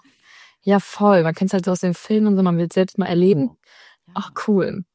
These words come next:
Speaker 1: Ah, ich bin gespannt, was du von New York erzählst, weil es ja auch so voll die Mode und, ich sag mal,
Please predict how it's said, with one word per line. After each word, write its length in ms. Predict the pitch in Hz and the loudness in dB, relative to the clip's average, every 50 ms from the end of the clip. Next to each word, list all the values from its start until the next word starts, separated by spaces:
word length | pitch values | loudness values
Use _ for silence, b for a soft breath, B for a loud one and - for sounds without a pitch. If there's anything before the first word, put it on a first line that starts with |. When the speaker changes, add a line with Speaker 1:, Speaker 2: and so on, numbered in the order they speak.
| _ _ | _ _
Speaker 1:
Ah, 80 | - 208 | -8 -8
ich 100 | - - | -2 0
bin 120 | 226 220 | 2 2
gespannt, 380 | 220 214 - - - 233 233 226 | 2 2 0 0 0 2 2 2
was 100 | 220 - | 0 -2
du 80 | - | -4
von 160 | 208 - 208 | -2 0 2
New 80 | 202 196 | 2 4
York 240 | 196 190 180 175 - | 4 2 2 0 -2
erzählst, 400 | 160 - - - 170 160 160 - | -4 -8 -6 -6 -6 -4 -4 -4
weil 100 | 175 170 | -4 -4
es 60 | 165 | -4
ja 120 | - - | -4 -6
auch 100 | - 190 | -6 -6
so 100 | - - | -6 -8
voll 220 | 185 - 202 202 196 | -4 0 2 2 4
die 280 | 185 190 185 185 185 B B B B B B B B | 4 4 4 4 2 B B B B B B B B
Mode 880 | - 180 185 196 208 226 233 214 202 214 208 202 196 196 196 196 190 190 | 2 4 6 6 8 8 6 6 4 4 4 4 4 4 2 2 0 -2
und, 440 | - - 170 175 175 170 185 - - | -2 -4 -4 -4 -4 -6 -8 -10 -10
ich 160 | - 165 - | -10 -8 -8
sag 180 | - 185 175 - | -8 -8 -6 -4
mal, 200 | 180 170 165 | -4 -4 -4